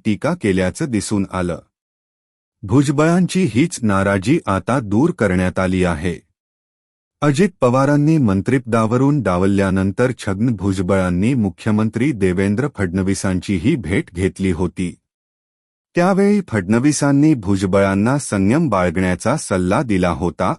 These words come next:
आधीच्या सरकारमध्ये छगन भुजबळ यांच्याकडे अन्न आणि नागरी पुरवठा हे खातं होतं. नंतर ते खातं धनंजय मुंडे यांच्याकडे गेलं. आता तेच खातं पुन्हा एकदा छगन भुजबळांना मिळाले आहे.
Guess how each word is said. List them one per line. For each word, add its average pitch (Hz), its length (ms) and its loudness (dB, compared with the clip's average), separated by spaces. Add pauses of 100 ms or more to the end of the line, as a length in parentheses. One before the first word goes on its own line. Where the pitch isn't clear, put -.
(140)
आधीच्या 104 540 -2
सरकारमध्ये 95 880 -2
छगन 104 360 -4
भुजबळ 98 420 -2
यांच्याकडे 98 800 0
अन्न 107 380 2
आणि 98 280 2
नागरी 98 440 0
पुरवठा 95 580 0
हे 131 280 -2
खातं 90 280 -6
होतं. 85 360 -6 (1040)
नंतर 160 420 0
ते 190 260 0
खातं 113 380 -2
धनंजय 117 520 0
मुंडे 104 480 0
यांच्याकडे 95 600 -2
गेलं. 90 340 -4 (1040)
आता 151 320 2
तेच 180 380 0
खातं 110 420 -2
पुन्हा 107 380 0
एकदा 101 460 0
छगन 117 360 -2
भुजबळांना 95 760 0
मिळाले 90 440 0
आहे. 85 320 -2